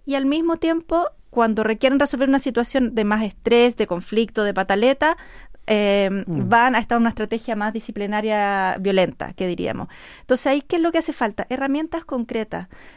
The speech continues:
Speaker 1: eh, herramientas para cómo resolver, por ejemplo, ese tipo de situaciones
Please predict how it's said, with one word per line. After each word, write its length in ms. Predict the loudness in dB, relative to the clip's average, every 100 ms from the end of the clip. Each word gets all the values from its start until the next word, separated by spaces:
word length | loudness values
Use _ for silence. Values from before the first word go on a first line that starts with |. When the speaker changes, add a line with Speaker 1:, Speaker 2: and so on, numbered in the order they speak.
| -8
Speaker 1:
eh, 160 | -4 0
herramientas 520 | 2 4 4 2 0 -2
para 300 | 2 0 0
cómo 360 | -2 0 2
resolver, 640 | 2 0 -2 -4 -2 -4 -2
por 100 | -4
ejemplo, 380 | -2 -4 -2 -2
ese 120 | -4
tipo 220 | -6 -4
de 60 | -6
situaciones 800 | -6 -6 -6 -4 -2 -2 -4